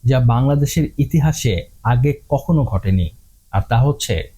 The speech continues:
এই মন্ত্রণালয়ের জাতীয় নিরাপত্তা উপদেষ্টা হিসেবে নিয়োগ দেওয়া হয়েছে খলিলুর রহমানকে,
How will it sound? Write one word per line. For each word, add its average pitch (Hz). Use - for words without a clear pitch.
এই 226
মন্ত্রণালয়ের 190
জাতীয় 143
নিরাপত্তা 160
উপদেষ্টা 165
হিসেবে 185
নিয়োগ 151
দেওয়া 180
হয়েছে 147
খলিলুর 170
রহমানকে, 123